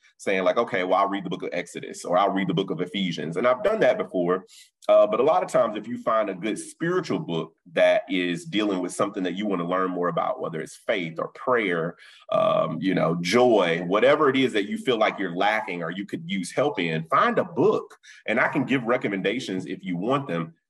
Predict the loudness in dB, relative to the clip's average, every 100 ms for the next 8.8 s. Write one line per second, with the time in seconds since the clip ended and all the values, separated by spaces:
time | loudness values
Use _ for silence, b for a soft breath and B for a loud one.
0 | -10 0 0 2 2 2 2 0 2 2
1 | 2 -2 -8 _ -20 -4 2 4 4 2
2 | 0 0 -4 0 2 2 -4 -14 _ _
3 | _ -8 2 6 6 2 0 0 0 2
4 | 2 2 0 -2 -4 -4 -4 -6 -12 -14
5 | _ b b 2 2 2 -4 -6 -2 0
6 | 0 -2 -2 -4 -6 -4 -2 -2 -2 -2
7 | -4 -2 -2 -2 -6 -8 -8 -4 -2 -2
8 | -4 -8 -6 -6 -8 -10 -10